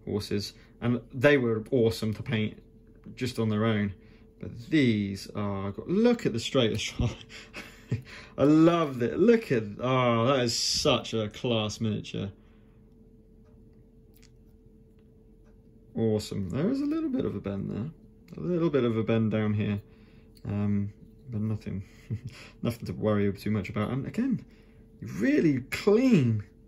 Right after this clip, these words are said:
really clean miniature. I'm not seeing a mold line. They must have done some really great design to, to not get them. And look at the base. I mean,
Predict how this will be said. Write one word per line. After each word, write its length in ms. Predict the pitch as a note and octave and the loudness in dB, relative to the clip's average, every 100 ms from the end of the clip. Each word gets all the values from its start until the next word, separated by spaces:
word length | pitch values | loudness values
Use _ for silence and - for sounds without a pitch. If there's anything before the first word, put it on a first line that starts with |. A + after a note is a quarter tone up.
| - | -8
really 640 | - A3 C4+ C#4+ B3+ D3 | 0 6 8 10 8 6
clean 300 | - C3+ A#2+ | 4 2 4
miniature. 460 | A2+ G#2 - - - - - - - - - - - - - - | 4 0 -4 -8 -8 -14 -20 -20 -20 -20 -20 -20 -20 -20 -18 -2
I'm 80 | G#3+ | -2
not 120 | - | 0
seeing 220 | - C3 | 0 2
a 20 | |
mold 300 | B2 G3+ E4+ | 2 2 2
line. 320 | E3 F2 - - - - - | 0 -2 -6 -14 -20 -18 -6
They 80 | |
must 220 | C#3 B3 - | 0 0 0
have 80 | |
done 160 | - D3+ | 2 2
some 260 | - B2+ B2+ | 2 0 2
really 480 | D#3+ D#3 C#3 B2 - - - - - - - | 4 4 4 2 -2 -14 -20 -20 -20 -20 -6
great 520 | C#3 D3+ F3+ E3+ - - - | 2 8 8 6 0 -14 -4
design 720 | C3+ C3 B2+ D#3+ C3 A2+ A2+ | 0 2 4 4 4 2 0
to, 180 | A#2 A2+ | 0 0
to 340 | - A#2 C3 | -2 -8 -2
not 120 | B2+ | 0
get 80 | A#2+ | 2
them. 140 | A#2+ | 0
And 160 | C#3+ F3 | 2 4
look 100 | C4+ | 2
at 60 | C4+ | 2
the 80 | |
base. 540 | G#3 B2+ A#2+ A#2 A2+ - | -2 2 6 6 4 2
I 40 | |
mean, 180 | E3 F3 | 6 6